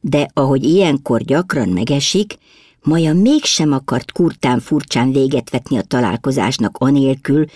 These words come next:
hogy meg ne tudja azt, amire kíváncsi volt.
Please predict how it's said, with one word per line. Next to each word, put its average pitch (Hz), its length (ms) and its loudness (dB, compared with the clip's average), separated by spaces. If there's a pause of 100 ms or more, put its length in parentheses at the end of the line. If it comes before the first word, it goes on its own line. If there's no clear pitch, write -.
(140)
hogy 135 220 -2
meg 165 200 2
ne 139 140 2
tudja 139 420 0
azt, 151 360 -2
amire 147 280 0
kíváncsi 117 560 -4
volt. 78 440 -12